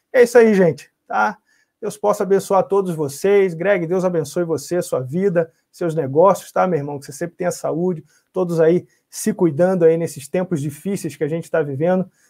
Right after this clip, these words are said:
Foi uma hora e pouquinho onde a gente, onde eu busquei fugir um pouquinho, né, dessa loucura toda que a gente tá vivendo, pra gente dar uma, uma, uma mini carga na bateria, né? Falar de coisa boa, falar, sorrir, ver, ver, ver gente feliz, falar de sonhos, realização de sonhos,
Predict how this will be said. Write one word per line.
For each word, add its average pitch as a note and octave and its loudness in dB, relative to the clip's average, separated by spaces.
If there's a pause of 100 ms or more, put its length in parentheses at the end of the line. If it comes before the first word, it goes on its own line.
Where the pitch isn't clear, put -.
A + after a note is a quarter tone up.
(160)
Foi E3 -6
uma E3+ 4
hora F3+ 8
e - 2
pouquinho F3+ 0
onde D#3 0
a - -2
gente, E3 -2 (440)
onde F3 0
eu F#3 6
busquei F3+ 4
fugir F#3 2
um G#3 4
pouquinho, F#3 2 (240)
né, F3 0
dessa F3 0
loucura F3 2
toda F#3 0
que F3+ -2
a E3 0
gente E3+ -4
tá F3 2
vivendo, E3+ -2
pra D#3 -4
gente F3+ -2
dar F3 4
uma, F3 2 (360)
uma, E3+ 2 (240)
uma F#3 0
mini A#3 6
carga G#3 4
na F#3 0
bateria, F#3+ -2
né? F#3+ -8
Falar G#3+ -8
de F3 -10
coisa F3 -4
boa, E3 -2
falar, E3+ -2
sorrir, D#3 -8
ver, D#3+ -6
ver, E3+ -8 (280)
ver F3 2
gente F#3+ -2
feliz, E3+ -4
falar F#3 -2
de D3+ -8
sonhos, F#3 -8
realização E3+ -4
de D#3 -10
sonhos, F#3 -6